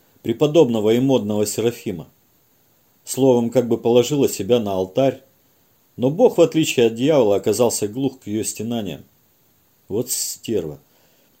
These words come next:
А знаешь, она ведь мне с первого раза не понравилась. Есть в ней что-то такое от, м, от преснопамятной лисы. Во-во, именно.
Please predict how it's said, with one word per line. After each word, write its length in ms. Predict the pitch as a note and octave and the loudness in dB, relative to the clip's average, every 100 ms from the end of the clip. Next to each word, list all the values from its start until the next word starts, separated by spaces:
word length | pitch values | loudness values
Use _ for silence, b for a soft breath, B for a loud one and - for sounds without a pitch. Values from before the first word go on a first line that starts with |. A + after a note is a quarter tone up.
| _ _ | _ _
А 120 | F#2 | -6
знаешь, 380 | F#2 C3 C#3 - | 0 0 0 -2
она 160 | G#2 | -2
ведь 200 | G#2+ G#2 | -2 -2
мне 220 | G#2 A2+ G2 | -4 -6 -8
с 100 | - | -6
первого 460 | B2 B2 A#2+ G2+ | 0 2 2 2
раза 280 | G#2+ A2+ F#2+ | 2 0 -4
не 100 | F#2+ | -8
понравилась. 760 | F#2+ F#2+ G2 A2 F2 D#2+ - _ _ _ _ _ _ _ _ | -8 -4 -2 -2 -4 -6 -14 _ _ _ _ _ _ _ _
Есть 300 | G#2+ D3 C#3+ | 0 2 2
в 20 | |
ней 160 | C#3+ C#3+ | 0 -2
что-то 340 | - C3+ C3 | 0 -2 -2
такое 440 | A#2+ A#2+ C#3+ B2 G#2+ | -2 -2 4 4 4
от, 200 | - - | 0 -14
м, 480 | F#2+ F#2 F2 F2+ - _ | -12 -12 -14 -18 -20 _
от 160 | F2 - | -10 -6
преснопамятной 800 | A#2 - B2+ C3 A#2+ A2 A2 | -6 -2 0 0 -2 -4 -6
лисы. 440 | A2+ A#2 - C3+ C3 _ _ _ _ _ _ _ | -4 -4 -4 -6 -8 _ _ _ _ _ _ _
Во-во, 440 | A#2 C#3+ B2+ A#2+ _ _ _ _ | -2 2 0 -2 _ _ _ _
именно. 420 | D#3+ A#2 F2 D2 | -6 -6 -6 -14